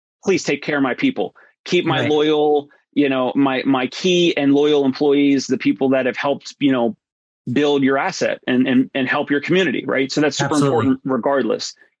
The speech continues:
Speaker 1: If someone's on the fence of, you know, "Hey, when should I mention it to my clinic director? When should I disclose this to my team?" What if, what if they, what if the deal doesn't happen, the potential acquisition doesn't happen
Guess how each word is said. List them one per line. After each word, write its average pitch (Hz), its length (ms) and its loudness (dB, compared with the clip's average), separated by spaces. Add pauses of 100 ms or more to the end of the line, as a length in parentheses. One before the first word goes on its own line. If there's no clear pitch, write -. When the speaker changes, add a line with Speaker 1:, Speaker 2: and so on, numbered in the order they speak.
(140)
Speaker 1:
If - 120 -2
someone's 190 360 -2
on 180 100 0
the 151 80 0
fence 165 340 -2
of, 135 240 0 (300)
you 135 60 -2
know, 123 100 -2
"Hey, 143 240 -2
when 135 240 2
should 151 180 0
I 139 360 -2 (360)
mention 143 360 2
it 131 80 0
to 139 80 0
my 131 100 0
clinic 165 260 -2
director? 151 440 0
When 135 180 4
should 135 180 0
I 123 400 0 (280)
disclose 135 500 0
this 131 300 0
to 123 540 2 (420)
my 123 200 0
team?" 165 480 2
What 139 140 2
if, 131 100 -2
what 151 140 0
if 143 140 -4
they, 139 320 0 (220)
what 170 140 2
if 196 140 -4
the 143 140 -2
deal 185 340 2
doesn't 143 300 -2
happen, 135 500 -2 (300)
the 139 140 -2
potential 147 540 -4
acquisition 156 460 0
doesn't 123 220 0
happen 117 420 -2